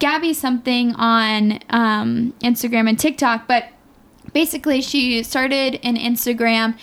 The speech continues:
just showing, like, casual outfits. And when I first reached out to her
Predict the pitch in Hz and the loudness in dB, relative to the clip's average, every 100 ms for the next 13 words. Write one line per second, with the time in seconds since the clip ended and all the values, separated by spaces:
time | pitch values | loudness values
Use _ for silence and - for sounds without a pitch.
0 | - - 381 - 302 294 294 254 - 240 | -12 -4 -4 -2 -2 0 0 0 -2 0
1 | 226 233 226 220 220 202 - - - 247 | 0 0 0 0 0 -6 -10 -12 -12 -6
2 | - - 240 233 226 - - - - 254 | -6 -2 -2 0 -2 -8 -20 -20 -2 0
3 | 262 262 302 349 - 392 - 240 233 254 | 2 0 -2 -2 0 -2 0 0 0 -2
4 | 247 233 226 | -2 2 2